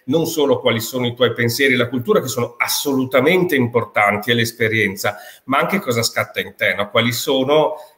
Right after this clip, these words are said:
i rapporti che ti possono arrivare da vari sensori. Non voglio <laughs> parlare oltre perché siamo veramente molto agli albori, quindi devo ancora capire bene quest'idea, però se tu monitori diversi input che arrivano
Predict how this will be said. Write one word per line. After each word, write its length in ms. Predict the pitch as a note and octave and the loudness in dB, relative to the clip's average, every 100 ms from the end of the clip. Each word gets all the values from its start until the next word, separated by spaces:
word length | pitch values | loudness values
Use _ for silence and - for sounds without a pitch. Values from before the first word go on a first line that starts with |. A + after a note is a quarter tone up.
| _ | _
i 120 | A#2 | 2
rapporti 920 | A#2 A#2+ - C3+ G#2+ G#2 - A2 G2 - | 2 0 4 4 4 0 -8 -6 -6 -6
che 120 | A2 | -14
ti 160 | A#2 A#2 | -10 -6
possono 480 | D#3 D3 - A2 G#2 | -2 -2 -4 -4 -4
arrivare 680 | A2+ B2 C3 B2 G2 G2 | -4 -4 -2 0 0 -2
da 100 | G2 | -2
vari 360 | F#2+ B2+ G#2+ - | 0 0 0 -4
sensori. 480 | - G#2+ - B2 G#2 | -8 -8 -2 0 0
Non 100 | A2 | 0
voglio 240 | C3+ D#3+ | 0 0
<laughs> 0 | |
parlare 500 | - A#2 C#3 C3 C#3+ | -4 -10 -6 -2 0
oltre 320 | D3 C3 G#2+ G#2 | 2 0 -2 -8
perché 220 | G2 A2+ | -8 -8
siamo 320 | - C3 A#2 | -4 -4 0
veramente 640 | B2+ B2+ D3+ D#3 - A#2 - F2+ - - | 0 0 -2 -6 -4 -6 -6 -12 -12 -6
molto 300 | E3+ F#3 D#3+ | -4 0 2
agli 140 | C#3 | 4
albori, 440 | B2+ B2 D#3 D#3 A#2 | 2 4 2 2 -2
quindi 200 | C#3+ B2 | -10 -10
devo 180 | B2 B2+ | -4 -2
ancora 240 | D#3 C#3 | -2 -2
capire 260 | C3+ B2+ B2+ | -4 -6 -6
bene 200 | C3+ B2 | -6 -6
quest'idea, 500 | A#2+ - B2+ C#3 D#3+ - - - | -6 -4 0 0 0 -6 -16 -8
però 580 | - C#3+ E3 E3 - - - _ _ _ - | 2 6 6 6 2 -8 -20 _ _ _ -14
se 320 | - C3+ - | -8 -8 -4
tu 200 | G#3 G3+ | -4 -2
monitori 800 | C#3 C#3 E3+ - C3 A2+ A2 G#2 | -2 -2 -4 -4 -2 -2 -2 -8
diversi 600 | A2 B2+ D3 D3 - E3+ | -8 0 0 0 -4 -4
input 300 | B2 G#2 G#2 | -6 -6 -4
che 80 | B2 | -2
arrivano 760 | B2+ D3 A#2 G2 F#2+ F2+ - | 0 -2 -2 -2 -2 -6 -12